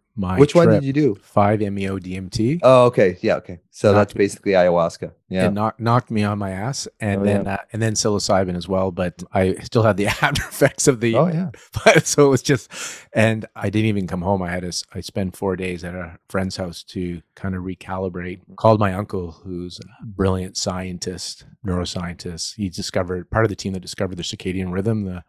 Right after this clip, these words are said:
Speaker 1: back
Speaker 2: Cool.
Speaker 1: in the day.
Speaker 2: Nice.
Speaker 1: Um, and, uh, I told him, "I,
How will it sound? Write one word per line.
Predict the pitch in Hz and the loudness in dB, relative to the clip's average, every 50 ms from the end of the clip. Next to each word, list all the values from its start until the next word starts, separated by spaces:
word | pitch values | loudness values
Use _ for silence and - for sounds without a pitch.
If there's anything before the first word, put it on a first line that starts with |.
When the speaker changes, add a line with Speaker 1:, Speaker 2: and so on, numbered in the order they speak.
| _ 110 | _ 0
Speaker 1:
back | 95 - | 4 4
Speaker 2:
Cool. | 147 226 214 | 4 4 2
Speaker 1:
in | 208 | -2
the | 185 92 | -6 -6
day. | 90 101 104 110 143 139 - _ _ _ - - _ | -4 -2 -2 -2 -2 -4 -8 _ _ _ -20 -16 _
Speaker 2:
Nice. | 98 120 190 220 214 - | -8 -6 -6 -6 -6 -6
Speaker 1:
Um, | 95 92 92 92 92 90 87 - _ _ - | -6 -6 -6 -6 -8 -10 -14 -16 _ _ -12
and, | - 90 85 90 87 90 95 | -8 -8 -6 -6 -8 -8 -8
uh, | 101 117 - - - 165 - | -10 -10 -10 -12 -14 -14 -14
I | 110 | -14
told | 101 - - 95 90 85 | -10 -6 -4 -4 -2 -4
him, | 90 92 | -6 -8
"I, | 92 87 | -10 -12